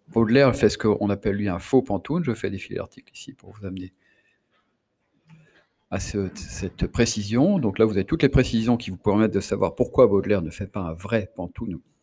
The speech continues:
mais un faux pantoun. Et voilà, c'est pas la peine de, pour l'instant de, de rentrer dans tous les détails, mais ce qui va vous intéresser, c'est quand même d'observer la structuration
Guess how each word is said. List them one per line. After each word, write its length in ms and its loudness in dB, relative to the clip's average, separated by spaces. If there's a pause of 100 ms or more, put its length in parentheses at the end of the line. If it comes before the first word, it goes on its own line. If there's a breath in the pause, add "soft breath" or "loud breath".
(160)
mais 60 -8
un 100 -8
faux 200 -6
pantoun. 500 -6 (480 loud breath)
Et 240 4
voilà, 400 2
c'est 180 -12
pas 80 -4
la 100 -2
peine 200 0
de, 160 0
pour 260 -8
l'instant 340 -4
de, 260 -8
de 120 -12
rentrer 680 -2 (100)
dans 160 -4
tous 260 -6
les 120 2
détails, 520 0 (280)
mais 120 -6
ce 100 -10
qui 120 -12
va 160 -2
vous 200 -8
intéresser, 480 -6
c'est 120 -12
quand 120 -4
même 80 -2
d'observer 360 2
la 120 4
structuration 680 -2